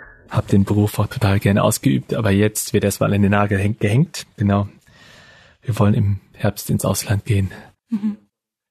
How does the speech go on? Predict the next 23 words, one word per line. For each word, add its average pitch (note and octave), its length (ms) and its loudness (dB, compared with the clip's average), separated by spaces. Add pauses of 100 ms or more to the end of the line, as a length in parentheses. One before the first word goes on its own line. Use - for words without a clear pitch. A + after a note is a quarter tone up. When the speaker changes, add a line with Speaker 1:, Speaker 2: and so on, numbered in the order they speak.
(260)
Speaker 1:
Ja, C#3 380 4
ähm, B2+ 340 2 (580)
ich - 120 -10
komme B2+ 200 4
aus B2 160 0
Bünde, F3 360 0 (320)
genau A2+ 260 0
gar A2+ 100 2
nicht A2+ 120 0
so G#2+ 100 0
weit G#2+ 160 0
weg C3+ 160 0
von C#3+ 160 2
hier D3 200 2 (760)
und A2+ 160 -2
bin A2+ 160 2
da A#2 140 4
auch A2+ 120 -2
in A#2 140 -2
einer A2 180 0
Mennonitengemeinde C3+ 840 2
zu C3+ 240 0
Hause. C#3 400 0